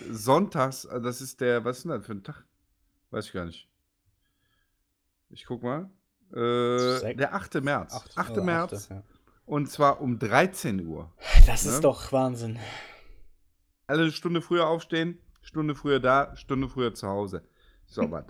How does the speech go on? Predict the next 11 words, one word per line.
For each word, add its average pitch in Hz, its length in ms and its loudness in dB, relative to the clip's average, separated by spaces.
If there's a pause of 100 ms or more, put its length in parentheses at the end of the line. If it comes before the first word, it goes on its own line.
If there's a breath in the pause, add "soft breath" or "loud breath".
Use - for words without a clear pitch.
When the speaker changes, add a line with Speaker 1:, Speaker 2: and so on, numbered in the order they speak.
(720)
Speaker 2:
Wahnsinn. 98 180 -8
Speaker 1:
Wird 160 200 -2
ein 147 140 -4
furchtbares 180 600 -2
Spiel, 170 340 -2
ich 143 100 -10
gebe 147 180 -8
keine 123 300 -6
Tipps - 240 -12
ab. 127 300 -6 (720 soft breath)
Ähm, 110 500 -2